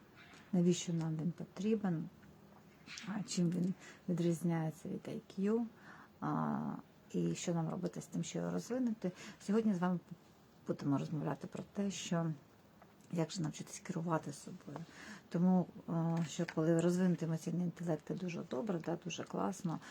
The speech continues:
а, але як же ж це зробити, коли ти саме знаходишся в тій напруженій ситуації, коли виник якийсь конфлікт, коли потрібно з чимось, а, розбиратися,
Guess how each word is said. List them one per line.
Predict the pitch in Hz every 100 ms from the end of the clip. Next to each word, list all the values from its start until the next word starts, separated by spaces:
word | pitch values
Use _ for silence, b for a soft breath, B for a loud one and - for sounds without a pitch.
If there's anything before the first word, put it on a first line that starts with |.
| B 190 B
а, | 170 160 160 151 -
але | 170 165 170
як | 185 185
же | 170
ж | 175
це | - 170
зробити, | 160 165 175 196 -
коли | - 165 160
ти | -
саме | 151 170 165
знаходишся | 165 170 180 165 -
в | 165
тій | -
напруженій | 170 160 - 175 165 160 160 B B B -
ситуації, | 175 170 - 175 208 220 180
коли | - 165
виник | 170 170 165 160
якийсь | 156 165 -
конфлікт, | - 160 - 175 220 -
коли | - 165
потрібно | 160 156 170 165 156
з | -
чимось, | 160 151 - B B 180 156 -
а, | 170 160 -
розбиратися, | 170 165 160 165 196 208 175 - 165